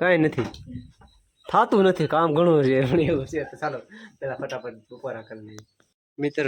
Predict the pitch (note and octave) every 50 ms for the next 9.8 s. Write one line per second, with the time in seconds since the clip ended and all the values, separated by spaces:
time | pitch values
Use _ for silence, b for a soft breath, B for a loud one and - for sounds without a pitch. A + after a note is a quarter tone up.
0 | B2 B2 B2+ C3 C3+ B2+ C#3+ C#3+ D3 D3 C#3 C3+ - - - C#3+ D3 D3+ C#3+ D3
1 | D#3+ F3 F3 D#3+ E3+ F3 F3 E3+ F3+ F3+ F3 D#3+ - _ - C3 C3 C3 C3 C3
2 | C3 C3 C3 B2+ A2+ - _ _ C3+ C#3 C#3+ - C#3 C3+ C3 C3 C3+ C3+ C3+ C3
3 | C3+ C3 - - - - C#3 C3+ C3+ C3+ C3+ C#3 C#3+ D3 D3+ D3 C#3+ C3+ - B2+
4 | A#2+ B2 A#2 A2+ A#2+ B2 - B2+ A#2 - - C3+ C3+ C3+ C3+ C#3 C#3+ C#3+ C#3 C#3+
5 | D#3 E3 - - b b b b b b _ _ _ _ _ - _ _ _ -
6 | C3+ B2+ - D3 D3 C#3+ C#3 C#3 C#3 C#3+ C#3+ C#3+ C#3+ C#3+ C3+ - D3+ D3+ D#3 D3
7 | D3 C#3 C3+ C3+ B2+ C#3 C3+ C3+ C#3+ D3 D3 C#3 B2+ C3+ C3 B2 B2 C3 D3 D3
8 | D3 D3 E3 E3 - D#3 C#3 C3 B2+ A#2+ - B2 A#2 B2 B2 A#2+ A#2 - _ A2
9 | A2 D3+ D#3+ D3+ C3 A#2 A#2+ B2 A#2+ A2+ A2 A2+ A2+ A2+ A2